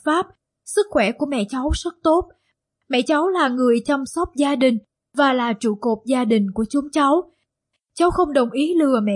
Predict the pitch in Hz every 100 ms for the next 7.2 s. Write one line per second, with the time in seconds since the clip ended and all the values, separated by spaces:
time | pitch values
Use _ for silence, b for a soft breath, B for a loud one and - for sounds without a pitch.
0 | 196 262 262 330 294 269 339 294 269 247
1 | 220 _ _ _ _ _ _ - 254 247
2 | 285 294 320 220 247 277 311 349 277 214
3 | 247 240 - _ _ _ _ _ - 320
4 | 349 339 269 285 311 339 359 339 285 247
5 | 220 185 - 311 370 - B B 294 285
6 | 240 330 330 302 226 - 302 294 370 381
7 | 370 240